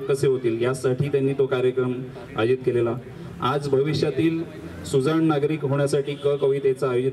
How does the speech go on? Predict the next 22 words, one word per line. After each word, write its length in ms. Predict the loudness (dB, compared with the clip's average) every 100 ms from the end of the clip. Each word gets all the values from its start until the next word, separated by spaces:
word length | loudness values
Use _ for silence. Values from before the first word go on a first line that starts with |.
| 0
केलेला 240 | 0 0
आहे. 80 | -2
कारण 280 | -2 -2 -4 -8 -16 -10 -4
आज 200 | -2 0
आपण 240 | 0 0
बघतो 320 | 0 0 0
एकोणीसशे 340 | 0 0 0 0
चौऱ्याहत्तरला 1160 | 2 0 0 -2 -4 -4 -6 -14 -16 -6 -2 -2 -4 -14 -8 -2
जागतिक 380 | -2 -2 -4 -2
पर्यावरण 460 | -2 0 0 -2
दिन 160 | -2 -2
हा 260 | 0 -2 -2 -6 -14 -14 -16 -16 -18 -10
साजरा 340 | -2 0 2 2
करण्यास 320 | 2 0 2
सुरुवात 260 | 2 2
झाली, 280 | 0 -2 -2 -6 -8 -14 -14 -4
कारण 300 | -2 0 0 -2 -2
मनुष्याने, 560 | 2 2 2 2 2 -2 -6 -4
माणसाने 460 | -2 0 0 0 -2 -6 -12 -14 -12 0
या 300 | 0 2 -2 -4 0
वसुंधरेवर 680 | 2 2 2 2 2 2 0 -6 -8
अतिशय 520 | -4 -2 0 0